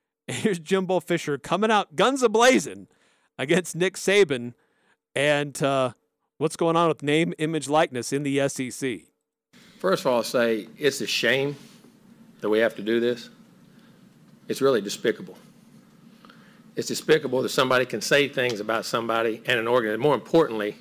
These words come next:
Speaker 2: seventeen-year-old kids. You're taking shots at seventeen-year-old kids and their families. That they broke state laws. That they're, that they're, they're all money. They're, we bought every player on this group.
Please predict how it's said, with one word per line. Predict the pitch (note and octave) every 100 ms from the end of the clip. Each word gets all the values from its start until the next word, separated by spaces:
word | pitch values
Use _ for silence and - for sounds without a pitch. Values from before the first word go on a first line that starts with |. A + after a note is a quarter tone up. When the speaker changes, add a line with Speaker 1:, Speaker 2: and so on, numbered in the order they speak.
| - - - - -
Speaker 2:
seventeen-year-old | - D#3 D3 E3 D3 C3+ B2+ A2
kids. | C3+ G2+ - - - - - - - - -
You're |
taking | F3+ C#3+ B2+
shots | D#3 C3+ A#2
at |
seventeen-year-old | - F3 D#3+ D3+ F3 D3 C#3 B2 -
kids | C3+ A2+
and | G#2+
their |
families. | G2 B2 A2 F2 - - - - - - - - -
That | C3+
they | A#2+ C#3
broke | C3+ -
state | - C3 A2+
laws. | B2+ C3+ C#3+ C#3+ - - - - - - - - - -
That | A2+
they're, | C3+ B2+
that | B2+ A2
they're, | C3 C3+
they're | B2 C#3
all | B2+ C3+
money. | C3 C#3 B2
They're, | A#2+ - B2 A#2
we | A#2+ B2+
bought | C3 C3+
every | C3+ B2
player | - C#3 C3+
on | B2+ B2+
this | A#2
group. | A#2 C#3 C#3